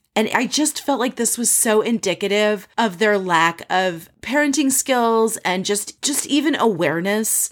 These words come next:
the, the codependency that, that Simon creates, the whole nine yards. Johan, he's a little boy. He's, like, two. He's sitting in his car seat. I'm sure they've been in, in the car for several hours. It's a holiday weekend out to the Hamptons. I'm sure they were sitting in traffic.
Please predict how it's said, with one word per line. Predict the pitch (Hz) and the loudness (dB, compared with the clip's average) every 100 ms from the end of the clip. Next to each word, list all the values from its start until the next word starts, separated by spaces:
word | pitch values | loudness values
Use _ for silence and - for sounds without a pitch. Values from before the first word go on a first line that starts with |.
| _ _ | _ _
the, | 202 | -2
the | 185 208 | 0 -2
codependency | 208 - 240 262 247 247 - 185 185 202 - 208 208 202 | -2 2 2 2 -2 -6 -8 -6 -4 -6 -4 -2 0 2
that, | 170 - | 0 0
that | 151 - | -6 -6
Simon | - 156 190 190 190 | -2 0 2 0 -2
creates, | - 202 180 180 - | -4 0 0 0 -4
the | - | -6
whole | - 202 196 | -4 -2 0
nine | 180 165 | -2 -2
yards. | 147 135 135 - _ _ _ _ - | -2 -4 -4 -10 _ _ _ _ 0
Johan, | 240 240 262 254 | 2 2 2 2
he's | 262 311 | 2 0
a | 339 | 0
little | 330 339 | -2 0
boy. | 285 | -2
He's, | 240 233 | -2 -4
like, | 247 - | -6 -4
two. | - 175 - - | -2 -2 -4 -16
He's | - 180 | -8 -4
sitting | 202 220 | 0 2
in | 269 | 2
his | 269 | 2
car | 262 214 202 | 0 0 0
seat. | - 196 151 | 0 -2 -2
I'm | 143 | -6
sure | - 156 | -4 -2
they've | 160 190 | 0 0
been | 214 214 | 0 0
in, | 208 - | -2 -2
in | 208 | -2
the | 208 | -2
car | 202 175 175 | -2 -2 -2
for | 147 | -4
several | - - - 175 220 | -2 -2 -2 0 2
hours. | 180 160 156 160 156 - _ | 4 2 0 -2 -4 -8 _
It's | - 151 | -14 -10
a | 120 | -10
holiday | - 180 208 220 | -2 2 4 2
weekend | 185 185 180 170 | 0 -4 -2 -2
out | 160 127 | -4 -6
to | 196 | -6
the | 202 | -4
Hamptons. | 175 156 165 156 | -4 -4 -6 -8
I'm | - | -10
sure | 151 180 | -8 -4
they | 180 | -2
were | 180 | -4
sitting | 175 170 151 | -4 -4 -4
in | 135 | -2
traffic. | 196 202 202 196 - | 0 2 2 -2 -4